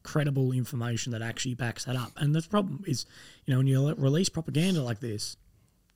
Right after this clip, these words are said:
everything else, it's a boy who cried wolf. Everything else starts seeming like bullshit.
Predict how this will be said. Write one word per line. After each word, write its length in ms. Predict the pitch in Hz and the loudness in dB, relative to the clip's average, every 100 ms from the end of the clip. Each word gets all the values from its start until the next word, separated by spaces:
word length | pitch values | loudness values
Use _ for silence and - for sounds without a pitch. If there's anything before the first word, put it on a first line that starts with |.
| _ _ _ - | _ _ _ -2
everything 320 | 160 160 131 151 | 4 4 4 4
else, 200 | 151 117 | 2 0
it's 140 | 135 | -2
a 40 | |
boy 160 | 123 139 | 2 4
who 80 | 131 | 4
cried 200 | 135 135 | 2 4
wolf. 260 | 156 - - _ _ _ _ | 2 0 -10 _ _ _ _
Everything 280 | 147 135 147 | 2 4 4
else 140 | 139 - | 4 2
starts 240 | 123 113 | 2 -2
seeming 200 | 127 113 | -2 -2
like 140 | 113 107 | -4 -4
bullshit. 180 | 113 | -4